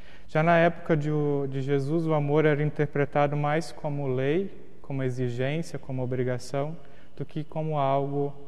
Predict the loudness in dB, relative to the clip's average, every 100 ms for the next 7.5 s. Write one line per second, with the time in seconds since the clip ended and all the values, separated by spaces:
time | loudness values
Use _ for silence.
0 | -6 -2 0 -2 -2 -4 -2 2 2 0
1 | -4 -6 -8 -8 -6 -6 -4 -4 -2 -2
2 | -4 -8 -4 0 0 0 -2 -4 -2 0
3 | 2 0 -4 -8 -8 -8 -8 -8 -8 -10
4 | -4 0 2 2 0 -2 -4 -6 -8 -10
5 | -10 -10 -10 -10 -10 -10 -10 -4 0 4
6 | 6 4 0 0 0 2 2 2 2 -2
7 | -4 -4 -2 -2